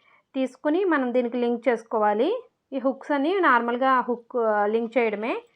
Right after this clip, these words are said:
ఇది మనకి మేకింగ్ ఏంటి అంటే, ఇక్కడ నుంచి ఇక్కడ వరకు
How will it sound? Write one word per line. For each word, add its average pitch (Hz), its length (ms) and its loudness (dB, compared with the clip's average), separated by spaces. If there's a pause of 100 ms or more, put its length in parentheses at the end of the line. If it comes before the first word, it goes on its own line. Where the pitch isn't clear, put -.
(480)
ఇది 262 320 0
మనకి 262 320 -2
మేకింగ్ 254 460 0
ఏంటి 262 340 2
అంటే, 262 340 0
ఇక్కడ 262 240 -2
నుంచి 240 300 -4
ఇక్కడ 262 180 -2
వరకు 233 220 0